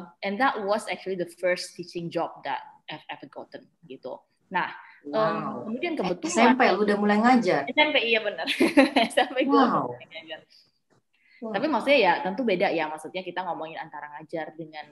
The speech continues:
Speaker 1: yang sekarang sama yang, yang dulu ya, maksudnya dengan, eh, dengan knowledge yang berbeda kan berarti knowledge yang kita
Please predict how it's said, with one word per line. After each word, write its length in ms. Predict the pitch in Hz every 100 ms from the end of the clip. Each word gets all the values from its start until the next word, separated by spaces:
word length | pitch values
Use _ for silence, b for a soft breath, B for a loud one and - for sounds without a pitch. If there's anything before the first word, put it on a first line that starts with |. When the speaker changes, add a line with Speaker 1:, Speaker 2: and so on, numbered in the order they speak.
| 147
Speaker 1:
yang 200 | 151 151
sekarang 400 | - 147 175 208
sama 320 | 202 165 151
yang, 200 | 151 151 156 _
yang 240 | 165 160
dulu 240 | 160 175 208
ya, 160 | 160
maksudnya 320 | 156 - 214 233 B B
dengan, 480 | 196 214 220 208 202 - b b -
eh, 240 | 196 190
dengan 320 | 185 208 202
knowledge 320 | 196 196 190 190
yang 160 | 170
berbeda 320 | 165 165 226
kan 160 | 247 240
berarti 400 | 220 156 - 214
knowledge 320 | 180 156 -
yang 160 | 165 165
kita 160 | -